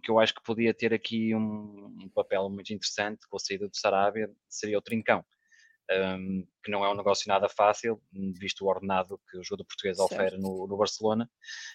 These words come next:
Speaker 1: hum, e visto que o Barcelona também quer, eh, obviamente, o retorno financeiro do investimento, que foi vinte milhões ao Braga, acho eu,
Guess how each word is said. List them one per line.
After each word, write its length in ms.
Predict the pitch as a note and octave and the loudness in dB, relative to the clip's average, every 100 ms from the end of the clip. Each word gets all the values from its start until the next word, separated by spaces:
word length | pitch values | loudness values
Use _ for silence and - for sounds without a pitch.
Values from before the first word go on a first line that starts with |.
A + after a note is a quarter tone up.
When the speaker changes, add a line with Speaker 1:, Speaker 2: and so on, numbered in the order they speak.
| _ G#2 | _ 6
Speaker 1:
hum, 360 | G#2+ G#2+ G#2+ G#2+ | 8 8 6 2
e 80 | G#2 | 2
visto 180 | G#2 - | 2 0
que 60 | |
o 40 | F#2+ | 0
Barcelona 360 | G2+ - G#2 G#2 | 0 0 -2 0
também 380 | G2+ G2 G2+ - | -2 0 -2 2
quer, 240 | G#2 G2+ G2 | 6 6 4
eh, 480 | G2+ - F#2+ F2+ - - | -4 -14 -18 -18 -20 -10
obviamente, 460 | G2 F#2+ G2 G2 G2 | -8 -6 -6 -6 -4
o 20 | |
retorno 340 | - A2 G#2 G2+ | 0 0 0 0
financeiro 380 | G#2 G2 G#2+ | 0 2 0
do 100 | G2 | 0
investimento, 520 | G#2+ - - C#3+ D3+ - | 0 2 4 4 4 0
que 60 | - | -10
foi 240 | E2+ E2 D#2+ | -8 -8 -12
vinte 200 | E2+ F#2 | -14 -2
milhões 240 | G#2+ F#2+ | 2 2
ao 80 | F2 | 6
Braga, 260 | G#2+ F#2+ | 8 8
acho 180 | E2+ - | 4 -2
eu, 80 | G#2 | -4